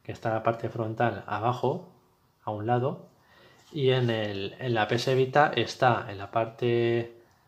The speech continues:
em, alta de la consola,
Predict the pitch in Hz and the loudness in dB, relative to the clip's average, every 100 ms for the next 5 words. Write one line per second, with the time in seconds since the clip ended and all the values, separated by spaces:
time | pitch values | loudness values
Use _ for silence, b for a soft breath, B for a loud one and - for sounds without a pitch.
0 | b _ _ 139 117 110 107 107 101 98 | b _ _ -4 -2 -2 -6 -8 -10 -14
1 | 101 _ - _ _ _ - 123 120 107 | -18 _ -20 _ _ _ -4 -2 0 0
2 | 104 101 104 101 - 131 143 - - | 0 -4 -6 -4 0 4 4 2 -8